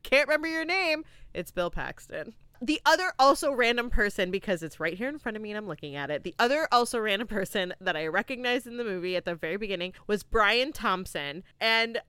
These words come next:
I'm not gonna lie, you guys, he's in so many things, but the one thing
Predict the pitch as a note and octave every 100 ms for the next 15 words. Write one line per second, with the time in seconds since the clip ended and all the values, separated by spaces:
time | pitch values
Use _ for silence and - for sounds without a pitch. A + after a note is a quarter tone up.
0 | A3 A3+ A#3+ C4 F#4+ D#4 F#3 A3 A#3+ C4
1 | C4+ - G3 C#4 D4 F#4+ A4+ - - A#3
2 | B3 B3+ B3+ - G#3+ G3+ C4 F4 - _
3 | C#4+ C4 - D4 C4+ B3 B3+ D4 - -
4 | G#4